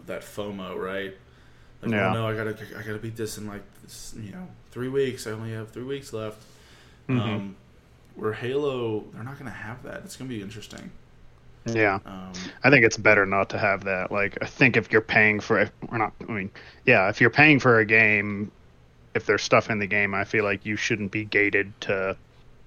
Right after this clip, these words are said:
Speaker 2: a certain time period to unlock something. Like, if it's in the
Speaker 1: Yeah.
Speaker 2: game, you should, you should have the option of, like, it should still be a challenge, but you should still have the option to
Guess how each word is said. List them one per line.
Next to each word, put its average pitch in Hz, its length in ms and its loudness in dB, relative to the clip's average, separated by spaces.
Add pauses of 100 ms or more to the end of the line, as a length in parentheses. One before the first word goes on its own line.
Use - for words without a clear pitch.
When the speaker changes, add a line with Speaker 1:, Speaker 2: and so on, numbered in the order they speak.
(200)
Speaker 2:
a - 40 -4
certain 107 280 0
time 104 320 -2
period 98 380 -4
to 104 140 -4
unlock 95 380 -4
something. - 460 -10
Like, - 300 -8 (420)
if 151 100 0
it's 151 120 2
in 117 80 6
the 104 60 4
Speaker 1:
Yeah. - 20 0
Speaker 2:
game, 101 260 2
you 104 120 -2
should, 110 160 -4
you 123 140 0
should 117 160 4
have 110 120 8
the 104 140 6
option 107 400 4
of, 101 220 -6 (600)
like, 117 320 8
it - 100 8
should 147 140 8
still 151 200 8
be 120 140 8
a 110 60 6
challenge, 120 640 6
but 101 100 -2
you 107 80 -2
should 110 160 -8
still 123 240 4
have 110 200 4
the 98 100 -2
option 98 420 -2
to - 160 -6